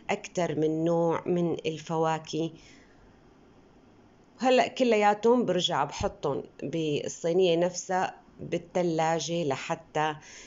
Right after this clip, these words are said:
يتماسك معي، تتماسك معي الطبقة الأولى. هيك بيصير البالوزة صارت جاهزة، مباشرة فينا ناكلها، وممكن كمان نزينها.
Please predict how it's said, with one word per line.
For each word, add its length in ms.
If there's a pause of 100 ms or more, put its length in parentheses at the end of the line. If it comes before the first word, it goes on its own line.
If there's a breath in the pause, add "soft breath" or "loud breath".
(120 loud breath)
يتماسك 760
معي، 280
تتماسك 560
معي 360
الطبقة 500
الأولى. 680 (460 loud breath)
هيك 260
بيصير 800
البالوزة 580
صارت 460 (200)
جاهزة، 580 (420 loud breath)
مباشرة 720
فينا 400
ناكلها، 840
وممكن 680
كمان 540 (500 loud breath)
نزينها. 1000